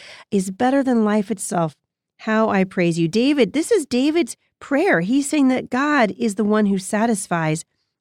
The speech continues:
our deepest longings. It's the Lord who does that. And then First Peter chapter one, verses three to nine. I'm gonna look it up in my Bible really quick. So let's dig into the Bible study. Let's open our Bibles to First Peter chapter one,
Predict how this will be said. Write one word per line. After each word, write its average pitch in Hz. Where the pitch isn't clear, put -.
our 185
deepest 247
longings. 185
It's 240
the 202
Lord 226
who 202
does 170
that. 143
And 226
then 247
First 320
Peter 208
chapter 226
one, 175
verses 226
three 175
to 170
nine. 160
I'm 190
gonna 233
look 226
it 220
up 208
in 202
my 196
Bible 185
really 175
quick. 175
So 226
let's 269
dig 311
into 294
the 285
Bible 175
study. 170
Let's 240
open 254
our 311
Bibles 180
to 196
First 285
Peter 165
chapter 226
one, 165